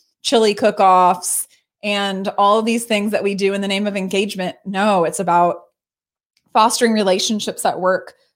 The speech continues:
where people have a voice, where they get to contribute, where they're part of the conversation,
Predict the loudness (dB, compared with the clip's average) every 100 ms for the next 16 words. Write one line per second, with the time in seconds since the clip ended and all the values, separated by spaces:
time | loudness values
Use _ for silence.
0 | -6 -6 -4 -4 2 2 2 0 -4 -2
1 | -2 0 0 -2 -6 -10 _ -8 -4 -4
2 | -2 -4 -4 -6 -6 -4 -4 -2 -4 -4
3 | -12 _ -4 -2 0 0 0 0 -2 -2
4 | -2 -4 -4 -2 -2 -4 -6 -10